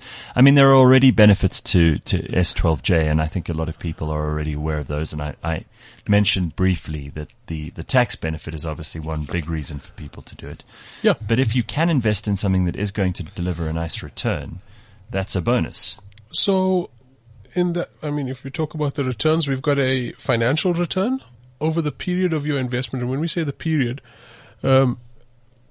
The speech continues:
Speaker 2: as a lot of people listening will be aware, you're required to hold these shares for five years, else there's recoupment.
Speaker 1: Mm-hmm.
Speaker 2: Over that period,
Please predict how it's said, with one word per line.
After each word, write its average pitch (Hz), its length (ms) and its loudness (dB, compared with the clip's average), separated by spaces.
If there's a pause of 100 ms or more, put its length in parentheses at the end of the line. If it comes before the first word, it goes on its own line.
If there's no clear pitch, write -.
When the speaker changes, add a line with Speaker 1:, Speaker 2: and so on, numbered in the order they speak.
(100)
Speaker 2:
as 143 400 -2 (100)
a 151 60 -2
lot 135 160 0
of 131 80 -6
people 135 240 -4
listening 127 320 -2
will 120 80 -6
be 123 100 -6
aware, 135 560 -4 (160)
you're 139 180 -2
required 135 440 -4
to 135 100 0
hold 131 180 0
these 123 140 -4
shares 123 320 -2
for - 140 -6
five 117 320 -2
years, 113 340 -2
else 113 240 -4
there's 117 200 -4
recoupment. 127 600 -4 (240)
Speaker 1:
Mm-hmm. 80 200 2 (520)
Speaker 2:
Over 156 220 2
that 147 320 -4
period, 156 480 -2